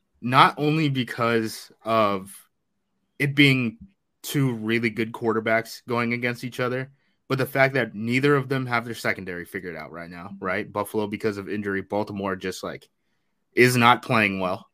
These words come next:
right? We saw that, we saw that in the Miami game. Um, but both teams are also two and one, which puts them in a really weird situation when you're looking at all of the talent in the A F C, right? You're, you're seeing, like,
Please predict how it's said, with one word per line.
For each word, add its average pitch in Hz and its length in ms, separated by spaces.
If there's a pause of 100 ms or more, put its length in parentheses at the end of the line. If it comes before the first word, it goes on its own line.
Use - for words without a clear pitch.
right? 120 280
We 117 120
saw 123 220
that, 123 300
we 131 120
saw 123 220
that 120 200
in 120 60
the 120 80
Miami 104 480
game. 98 300 (540)
Um, 101 480 (720)
but 139 260 (120)
both 160 180
teams 214 240
are 160 100
also 147 300
two 120 240
and 98 160
one, 85 300 (480)
which 127 200
puts 147 200
them 147 180
in 135 80
a 110 40
really 135 280
weird 117 400
situation 107 720
when 95 260 (460)
you're 131 100
looking 139 220
at 101 180
all 127 260
of 131 60
the 127 100
talent 120 440
in 113 100
the 95 100
A 104 180
F 101 80
C, 104 420
right? 101 320
You're, 101 180
you're 104 160
seeing, 113 380
like, 92 280